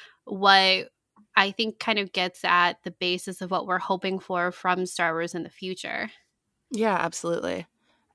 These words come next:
Speaker 2: Before we kind of dive too far in, I just wanna say that this episode is probably, it's not a three-parter, it's a two-parter, because I just, we couldn't really <laughs> think of a third part for this, and I think that this is a natural two-part episode.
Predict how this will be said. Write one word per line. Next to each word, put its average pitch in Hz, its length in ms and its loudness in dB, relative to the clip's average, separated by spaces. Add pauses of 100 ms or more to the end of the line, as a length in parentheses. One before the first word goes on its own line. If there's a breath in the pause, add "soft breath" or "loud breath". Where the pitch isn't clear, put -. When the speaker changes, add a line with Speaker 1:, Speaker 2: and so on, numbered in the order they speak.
Speaker 2:
Before 254 400 4
we 254 320 2
kind 190 220 -4
of 165 100 -6
dive 165 400 2
too 165 340 0
far 156 400 2
in, 156 540 0
I 160 80 0
just 160 160 -6
wanna 170 160 -2
say 160 180 0
that 156 140 -4
this 165 160 0
episode 233 320 0
is 226 80 -4
probably, 170 520 4 (160 soft breath)
it's - 100 -8
not 240 160 6
a 262 40 4
three-parter, 160 560 2
it's 160 140 0
a 151 60 -2
two-parter, 170 580 0 (520 loud breath)
because 170 240 0
I 160 80 4
just, 160 340 -4
we 175 100 4
couldn't 165 200 0
really 170 200 6
<laughs> - 20 0
think - 260 -4
of - 100 -6
a 202 40 2
third - 260 4 (120)
part - 300 -2
for 190 140 -4
this, 196 280 0
and 180 80 -2
I 156 100 0
think 156 220 -4
that 160 160 -4
this 160 200 -2
is 156 200 -6 (220 soft breath)
a 185 60 2
natural 156 720 4
two-part 151 460 0
episode. 190 600 2